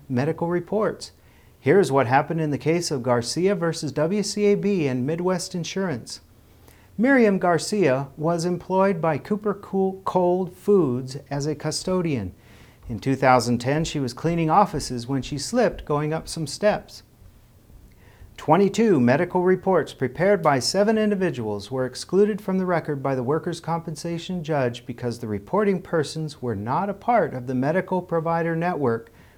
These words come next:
provided by the employers. The Workers' Compensation Appeals Board affirmed this decision. On the same day of the W C A B decision in this case, the Second District Court of Appeals issued its opinion and decision in Valdez versus W C A B,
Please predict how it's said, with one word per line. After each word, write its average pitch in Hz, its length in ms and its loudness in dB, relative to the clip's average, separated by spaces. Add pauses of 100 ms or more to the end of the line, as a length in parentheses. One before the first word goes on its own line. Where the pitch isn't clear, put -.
provided 123 420 4
by 131 140 0
the 131 120 0
employers. 127 760 0 (580)
The 110 80 -8
Workers' 120 360 0
Compensation 143 720 0
Appeals 151 340 0
Board 156 240 0
affirmed 185 440 0
this 127 200 0
decision. 104 580 -8 (520)
On 170 160 6
the 247 80 4
same 214 320 4
day 165 240 6
of 156 100 2
the 131 100 0
W 156 300 2
C 175 240 -2
A 170 120 -2
B 156 260 0
decision 143 480 -4
in 139 160 -2
this 170 200 -2
case, 180 420 -4
the 127 140 -8
Second 185 400 -2
District 202 380 -2
Court 165 260 -2
of 165 120 -6
Appeals 165 640 -4 (420)
issued 185 420 2
its 190 220 2
opinion 196 500 0
and 120 140 2
decision 156 480 -4
in 156 100 -2
Valdez 147 520 0
versus 151 340 -6
W 156 260 -2
C 165 280 -2
A 156 40 -2
B, 143 440 -4